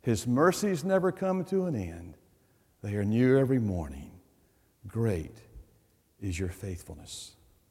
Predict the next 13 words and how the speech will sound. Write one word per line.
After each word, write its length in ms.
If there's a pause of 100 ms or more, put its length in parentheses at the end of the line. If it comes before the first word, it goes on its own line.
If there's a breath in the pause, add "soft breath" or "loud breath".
(2500)
Here 280
at 100
this 180
point 340
of 60
the 80
book, 360
a, 80
a 100
major 640
shift 640
takes 340
place, 760